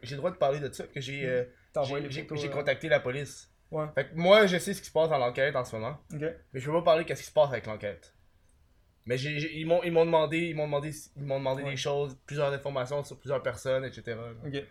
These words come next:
Speaker 2: Ah, c'est,
Speaker 1: Fait que, fait que, tu sais, je peux juste dire que j'ai un petit pied dans l'enquête,
Speaker 2: Mm.
Speaker 1: sans plus. Parce que ils m'ont dit que je pouvais pas en parler de cette affaire.
Speaker 2: Ok, ouais, non, mais c'est mieux que t'en parles pas non plus, là, si, euh,
Speaker 1: Mm.
Speaker 2: faut pas nuire à cette enquête-là.
Speaker 1: Non, c'est ça, là, faut pas, genre, quand, je peux commencer à donner des noms, puis genre, j'ai fait ci sur cette personne-là, puis,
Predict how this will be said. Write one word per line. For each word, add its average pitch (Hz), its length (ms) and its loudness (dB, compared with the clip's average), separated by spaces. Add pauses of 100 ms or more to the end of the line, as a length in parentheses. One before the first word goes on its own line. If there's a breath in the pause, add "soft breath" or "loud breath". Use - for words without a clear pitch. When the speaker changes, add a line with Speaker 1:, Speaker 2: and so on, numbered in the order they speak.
(100)
Speaker 2:
Ah, 156 60 -12
c'est, - 140 -16 (380)
Speaker 1:
Fait 131 160 2
que, - 140 -16
fait 143 180 0
que, - 60 -20
tu 180 140 -2
sais, 185 40 4
je 180 100 -6
peux 180 60 -2
juste 196 180 4
dire 220 200 4
que 185 260 0 (400)
j'ai 135 120 -4
un 143 100 0
petit - 200 -10
pied 180 160 -2
dans 165 120 2
l'enquête, 143 680 2 (280)
Speaker 2:
Mm. 147 200 -8
Speaker 1:
sans 139 240 -4
plus. 120 260 -18 (180)
Parce - 120 -6
que 165 300 6 (800)
ils 156 80 -8
m'ont 156 160 4
dit 160 100 -2
que 175 60 -6
je - 60 -12
pouvais 127 120 -4
pas 131 80 0
en 123 60 0
parler 123 280 0
de 113 60 -10
cette 107 120 -10
affaire. 107 180 -4
Speaker 2:
Ok, 147 60 -2
ouais, 156 60 0 (140)
non, 151 100 0
mais 143 120 -2
c'est 143 120 -10
mieux 139 140 -8
que - 60 -12
t'en 127 120 -2
parles 123 200 -4
pas 135 80 -10
non 131 140 -8
plus, 160 180 -12
là, 180 180 -8
si, 139 340 -14
euh, 135 80 -10 (120)
Speaker 1:
Mm. 117 80 -14 (520)
Speaker 2:
faut 151 80 -12
pas 131 120 -2
nuire 135 300 -2
à 120 80 -2
cette - 100 -14
enquête-là. - 420 -14
Speaker 1:
Non, 160 220 6
c'est 135 100 -10
ça, 156 160 -2
là, 139 120 2
faut 113 100 -10
pas, 135 180 0
genre, 117 200 -2
quand, 113 200 -6 (200 loud breath)
je - 80 -20
peux 139 100 -8
commencer 143 200 4
à 139 60 4
donner 139 180 -2
des 135 160 -4
noms, 135 300 0
puis 113 80 -12
genre, 131 180 2
j'ai 123 100 -8
fait 127 120 -4
ci - 160 -10
sur 123 100 -10
cette 104 140 -10
personne-là, 123 460 -4
puis, 127 180 -10